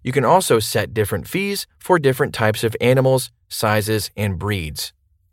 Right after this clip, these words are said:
Pet rent. As the term indicates, a monthly fee to cover wear and tear with pets on the property. You could have a flat rate or rental rate based on the type of pet and size. Pet deposit.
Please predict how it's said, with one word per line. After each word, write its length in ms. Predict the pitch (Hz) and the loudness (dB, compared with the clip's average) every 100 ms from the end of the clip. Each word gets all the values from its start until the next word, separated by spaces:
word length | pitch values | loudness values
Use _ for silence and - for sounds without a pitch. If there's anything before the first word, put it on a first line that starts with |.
| _ _ _ | _ _ _
Pet 240 | - 117 135 | -2 0 0
rent. 460 | 104 127 110 - - _ _ _ _ _ | -2 0 0 -2 -14 _ _ _ _ _
As 220 | - 120 113 | -2 0 2
the 80 | |
term 260 | 107 127 127 | 2 2 4
indicates, 560 | 127 127 156 262 - - _ _ - | 4 2 2 0 -2 -12 _ _ 0
a 140 | 190 | 4
monthly 380 | 196 240 233 233 | 6 4 4 -2
fee 220 | - 175 | 0 0
to 80 | 170 | 0
cover 300 | 131 147 160 | 2 4 6
wear 240 | 123 127 | 6 6
and 140 | 131 127 | 6 2
tear 260 | 120 117 | 2 4
with 220 | 117 113 - | 4 0 0
pets 320 | 127 127 - | 0 0 -2
on 160 | 107 110 | 0 0
the 80 | 110 | 0
property. 500 | - 87 85 85 85 _ _ _ _ - | -2 -2 -2 -4 -6 _ _ _ _ -2
You 100 | 320 | 0
could 100 | 175 | 2
have 140 | 143 | 2
a 60 | 120 | 2
flat 320 | 110 92 104 - | -2 -2 -2 -2
rate 280 | 101 101 - | -2 -2 2
or 220 | 135 135 | 4 4
rental 400 | 104 120 113 82 | 2 0 0 -2
rate 340 | 85 87 87 - | -2 -4 -6 -8
based 300 | 92 107 107 | -2 -2 0
on 80 | 101 | 0
the 80 | 95 | 0
type 280 | 101 98 | 0 0
of 140 | 87 - | -2 -4
pet 280 | 147 143 - _ _ | -2 -2 -6 _ _
and 220 | - 113 110 | -2 0 0
size. 440 | 104 90 78 - _ _ _ _ _ _ _ _ _ _ _ | -2 -2 -6 -10 _ _ _ _ _ _ _ _ _ _ _
Pet 220 | - 120 120 | -2 0 0
deposit. 560 | 131 170 208 117 - | 2 6 6 2 -6